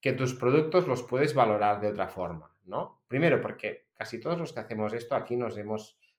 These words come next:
estamos inscritos en el sello de ecológico, porque como hacemos bastante más que lo que se pide, no nos cuesta nada. Pero a día de hoy es una forma de revalorizar tus productos porque el consumidor conoce lo que es ecológico.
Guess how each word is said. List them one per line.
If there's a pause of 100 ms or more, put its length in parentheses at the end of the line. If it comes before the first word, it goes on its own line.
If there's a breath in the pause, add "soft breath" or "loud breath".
estamos
inscritos
en
el
sello
de
ecológico,
porque
como
hacemos
bastante
más
que
lo
que
se
pide,
no
nos
cuesta
nada. (400 soft breath)
Pero
a
día
de
hoy (680)
es
una
forma
de
revalorizar
tus
productos
porque
el
consumidor
conoce
lo
que
es
ecológico.